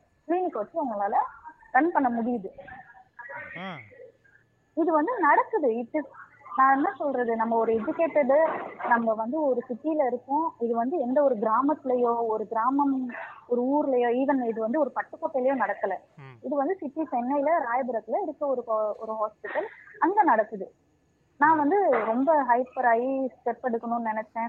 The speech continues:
Speaker 1: சூ பண்ணணும்னு நினைச்சேன். But எல்லாருமே இல்ல, இல்ல, அவங்க, அஹ், there is a rule. அதாவது கைனோ வச்சு அவங்க வந்து பா-, பார்க்கலாம், டெலிவரி பார்க்கலாம்.
Speaker 2: ஓகே. ஆ.
Speaker 1: So அதுக்கான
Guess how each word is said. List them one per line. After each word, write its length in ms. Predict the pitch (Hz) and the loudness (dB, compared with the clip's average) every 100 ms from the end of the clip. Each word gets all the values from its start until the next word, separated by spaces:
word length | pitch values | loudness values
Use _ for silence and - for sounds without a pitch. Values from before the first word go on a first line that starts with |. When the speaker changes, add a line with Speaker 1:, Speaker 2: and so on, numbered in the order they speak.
| 233 | -6
Speaker 1:
சூ 140 | 262 | -10
பண்ணணும்னு 460 | 254 226 214 226 208 | -6 -8 -6 -6 -6
நினைச்சேன். 320 | 208 214 392 | -8 -8 -6
But 140 | 311 254 | -4 -4
எல்லாருமே 500 | 233 233 226 233 240 | 0 0 0 -2 -4
இல்ல, 260 | 226 220 | -4 -4
இல்ல, 280 | 214 208 214 | -4 -4 -2
அவங்க, 440 | 208 208 202 202 202 - | -2 -4 -6 -6 -10 -8
அஹ், 200 | 208 208 196 | -6 -6 0
there 180 | 220 233 | 2 2
is 40 | 269 | 0
a 60 | |
rule. 380 | 240 254 247 262 403 _ - - - | 2 0 0 -4 -8 _ -16 -14 2
அதாவது 640 | 247 226 233 294 320 269 | 4 6 4 4 4 4
கைனோ 540 | 226 185 240 285 311 277 | 2 0 2 4 4 4
வச்சு 420 | 233 - 311 320 | 2 0 2 4
அவங்க 320 | 247 233 220 | 4 0 -4
வந்து 420 | 202 208 302 370 403 - | -6 -2 -2 -4 -10 0
பா-, 200 | 240 226 | 0 2
பார்க்கலாம், 520 | 247 254 254 202 208 | 2 4 4 2 2
டெலிவரி 340 | 196 226 254 233 | 0 0 0 -2
பார்க்கலாம். 460 | 202 196 196 190 190 - - - | 0 0 0 0 -2 -4 -16 -18
Speaker 2:
ஓகே. 340 | 147 135 135 123 _ _ _ - _ _ _ 151 | -18 -18 -18 -20 _ _ _ -20 _ _ _ -16
ஆ. 260 | 131 123 120 | -14 -14 2
Speaker 1:
So 160 | 254 | 2
அதுக்கான 600 | 233 254 240 240 233 220 | 4 4 2 4 2 2